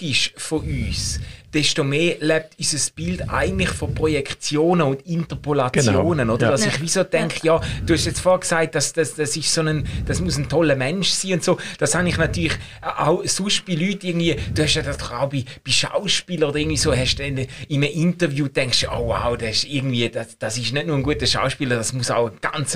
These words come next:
Speaker 1: wertvolle Person
Speaker 2: Ja.
Speaker 1: sein. Und du kannst aber letztlich ja nicht unterscheiden, ist die einfach brillant im Self-Marketing, weiss, die hat die einfach mit, mit Kommunikationscoaches abgesprochen, welche Anekdoten sie muss erzählen und so.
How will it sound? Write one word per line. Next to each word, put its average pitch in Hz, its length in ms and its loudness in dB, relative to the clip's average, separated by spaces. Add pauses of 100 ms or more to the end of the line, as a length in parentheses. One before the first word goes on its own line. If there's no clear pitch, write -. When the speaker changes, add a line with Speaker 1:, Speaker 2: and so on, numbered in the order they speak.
Speaker 1:
wertvolle 135 540 0
Person 131 360 0
Speaker 2:
Ja. 156 100 0
Speaker 1:
sein. - 280 -2
Und 160 140 -2
du 151 60 -2
kannst 165 260 2
aber 147 160 2
letztlich 151 640 2
ja 143 120 0
nicht 180 180 0
unterscheiden, 185 760 0 (300)
ist 208 360 0
die 185 120 4
einfach 151 420 -2
brillant 156 840 0
im 131 160 2
Self-Marketing, 202 1300 0 (180)
weiss, 175 460 2
die 147 120 0
hat 175 220 0
die 170 80 0
einfach 165 360 -2
mit, 170 400 0
mit 160 300 -2
Kommunikationscoaches 156 1900 0 (300)
abgesprochen, - 840 0
welche 190 380 -2
Anekdoten 165 800 -2
sie 180 180 -4
muss 156 300 -2
erzählen 196 600 0
und 175 200 0
so. 190 220 4